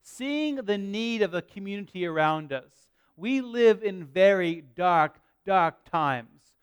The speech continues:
when right is proclaimed as wrong and things that are wrong are proclaimed as right. Things that are immoral are claimed as normal, and things that are totally moral and upright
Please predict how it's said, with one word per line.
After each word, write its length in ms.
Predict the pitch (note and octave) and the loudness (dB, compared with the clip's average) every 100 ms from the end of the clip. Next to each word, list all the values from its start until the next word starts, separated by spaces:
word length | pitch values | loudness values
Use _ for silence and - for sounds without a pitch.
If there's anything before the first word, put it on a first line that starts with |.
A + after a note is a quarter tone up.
| _ | _
when 280 | F#3 F#3+ F3 | -8 -6 -2
right 420 | E3+ G3+ C4 - - _ - | 4 4 4 0 -16 _ -4
is 280 | F#3 - _ _ _ _ | -4 -4 _ _ _ _
proclaimed 760 | G3 - G3+ G#3+ A3+ B3 A#3+ - _ _ | -10 -8 -4 -4 -4 -6 -10 -14 _ _
as 320 | F3+ F#3 E3+ | -2 -2 -2
wrong 640 | D3+ E3 D#3+ D#3 E3 A#3 A3 _ - | -6 -2 0 0 0 -6 -16 _ -10
and 340 | F#3 F3+ D#3 | -8 -8 -8
things 300 | - A#3+ B3 | -8 -6 -6
that 100 | G#3+ | -2
are 100 | G#3+ | -2
wrong 580 | G3 G3 G#3 F#3+ E3+ F#3+ | 0 2 4 4 2 -2
are 140 | G3 F3+ | -4 -4
proclaimed 720 | F#3+ F3 - G3 G3 F#3 F#3 | -4 -8 -6 -4 -4 -6 -6
as 240 | G3 D3+ | -6 -6
right. 380 | D3 D#3 C#3 C3+ _ _ _ _ _ - | -4 0 0 -2 _ _ _ _ _ -6
Things 320 | A3+ B3 F#3+ | -4 -4 -2
that 120 | A#3 | 0
are 100 | A#3 | 0
immoral 760 | A3+ A3 G#3 G3+ G#3 G#3+ A3 G#3+ | -2 -4 -4 0 2 4 2 0
are 120 | F#3 | -4
claimed 580 | - G3 G3+ G#3 G#3+ A3 | -6 -8 -4 -4 -6 0
as 280 | G#3 G#3 D#3+ | 2 0 -6
normal, 760 | F3+ F#3 F3+ E3+ E3 F#3+ - _ _ - | -6 0 0 0 -4 -6 -10 _ _ -10
and 200 | E3+ E3+ | -10 -8
things 300 | A3+ A#3+ G3 | -8 -6 -2
that 120 | G#3 | 0
are 100 | G3+ | -2
totally 640 | - G3+ A3+ A3+ A3+ A3 - _ | -2 -4 -2 -2 -4 -8 -12 _
moral 720 | D3+ D#3+ G3 A3 A3+ A#3 A#3 - - | -10 -2 4 6 6 4 0 -4 -6
and 120 | E3 | -2
upright 600 | G3+ G3+ G#3+ G#3 G3 A#3 | -2 -2 0 4 4 0